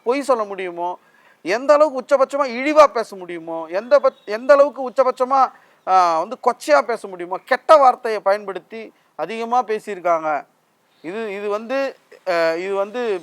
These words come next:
மிக இழிவான ஒரு அரசியல் செயல்பாடு அப்படின்னு திரு மணி அவர்கள், பத்திரிகையாளர் அவர்கள் கூறியிருக்காரு. அவருக்கு ரொம்ப ஒரு நன்றி நாம இந்த நேரத்துல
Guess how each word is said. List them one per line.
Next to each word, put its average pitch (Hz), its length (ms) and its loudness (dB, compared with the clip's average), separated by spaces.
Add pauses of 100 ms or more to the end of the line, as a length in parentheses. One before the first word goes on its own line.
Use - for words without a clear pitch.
மிக 214 280 -2
இழிவான 254 720 0
ஒரு 202 180 -2
அரசியல் 202 440 -2
செயல்பாடு 175 540 -2
அப்படின்னு 190 400 -12 (300)
திரு 180 260 -4
மணி 185 260 -4
அவர்கள், 175 300 -2
பத்திரிகையாளர் 165 580 -4
அவர்கள் 156 460 -8
கூறியிருக்காரு. 156 560 -6 (520)
அவருக்கு 165 640 -2 (560)
ரொம்ப 202 320 0
ஒரு 170 140 -2
நன்றி 202 300 -2
நாம 190 340 0
இந்த 160 340 -4
நேரத்துல 180 420 -2